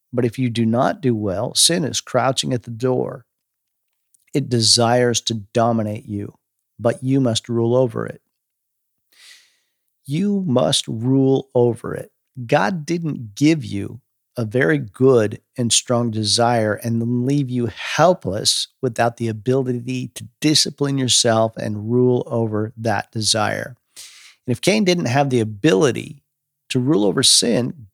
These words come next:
God wouldn't have told him to do it. God didn't leave Cain helpless. Cain was just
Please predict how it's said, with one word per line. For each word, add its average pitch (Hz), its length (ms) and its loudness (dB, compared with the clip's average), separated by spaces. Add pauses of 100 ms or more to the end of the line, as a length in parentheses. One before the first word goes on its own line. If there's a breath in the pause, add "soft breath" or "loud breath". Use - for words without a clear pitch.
(120)
God 160 220 2
wouldn't 185 260 2
have 170 80 -8
told 208 240 2
him 196 120 0
to 185 80 0
do 139 380 0
it. - 180 -4 (360)
God - 260 -2
didn't 143 280 -2
leave 139 320 0
Cain 135 320 -2
helpless. 127 600 -4
Cain 139 380 -2
was 117 140 -4
just - 260 -4